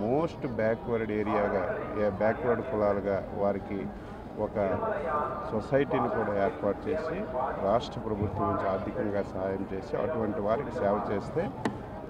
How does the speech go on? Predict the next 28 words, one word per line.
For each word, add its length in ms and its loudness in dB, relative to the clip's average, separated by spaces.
మంచి 280 0
జరుగుతుందనే 580 0
ఉద్దేశంతో 480 -4
ఆ 40 2
కార్యక్రమాలు 600 0
కూడా 140 -2
చేస్తున్నాం. 380 -2
ముఖ్యమంత్రి 520 0
గారు 180 6
ఇచ్చినటువంటి 600 0
బాధ్యతని 540 -2
పూర్తిగా 400 0
నిర్వహించడానికి 800 -2
అన్ని 220 0
విధాలా 340 2
కృషి 300 -2
చేస్తారు. 400 -2
రవాణా 340 4
శాఖ 360 2
కానీ, 220 4
ఆర్టీసీ 420 2
శాఖ 180 2
కానీ 240 0
చాలా 280 4
ప్రాబ్లమ్స్ 540 2
ఉన్నమాట 440 0
అందరికీ 320 -2
తెలిసిందే. 440 -4